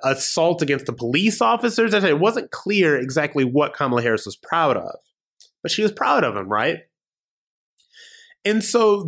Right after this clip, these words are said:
this is just a little context as to why we are all still talking about, um, why, why we were talking about this, why this stuff even happened.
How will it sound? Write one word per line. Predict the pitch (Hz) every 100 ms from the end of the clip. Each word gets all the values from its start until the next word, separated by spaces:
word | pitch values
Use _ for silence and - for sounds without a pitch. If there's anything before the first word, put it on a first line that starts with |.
| 156
this | 269 -
is | 247 165
just | 180 170 -
a | 147
little | 139 135 123
context | - - 139 135 123 123 110 - -
as | 131 123 -
to | 139
why | 123 120 123 123
we | 117 123 120
are | 117
all | 127 120
still | 104 - 131 113
talking | - 120 107 - 107
about, | 101 104 101 - - - _ _ -
um, | 127 120 131
why, | 151 170
why | 139 165 185
we |
were | 160 139
talking | 135 123
about | 113 110
this, | 107
why | 143 139 139
this | 131
stuff | - 123 -
even | 123 113
happened. | 101 101 87 - 50 -